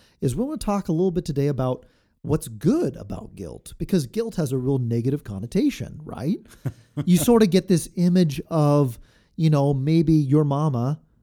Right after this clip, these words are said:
Speaker 1: you know, doing some sort of guilt trip, or maybe a family member or a friend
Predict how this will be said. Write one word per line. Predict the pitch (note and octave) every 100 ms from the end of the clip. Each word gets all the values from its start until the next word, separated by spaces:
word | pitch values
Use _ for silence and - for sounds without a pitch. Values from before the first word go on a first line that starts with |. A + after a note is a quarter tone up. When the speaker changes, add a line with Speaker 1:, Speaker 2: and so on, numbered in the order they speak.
| _
Speaker 1:
you | - C#3+
know, | C3+ C3+ D#3+ D#3 _ _ _ -
doing | B2+ D#3+ E3
some | F#3
sort | E3+ F3
of | D3+ G#2
guilt | D3 E3+ -
trip, | - F#3+ G3 _ D#3
or | C#3 C3+
maybe | C#3 D#3 E3 E3
a | D3
family | - D3+ D#3 E3
member | D#3+ D#3+ E3 E3
or | B2 A#2+
a |
friend | - - B2+ C#3+ D#3+ E3+ F3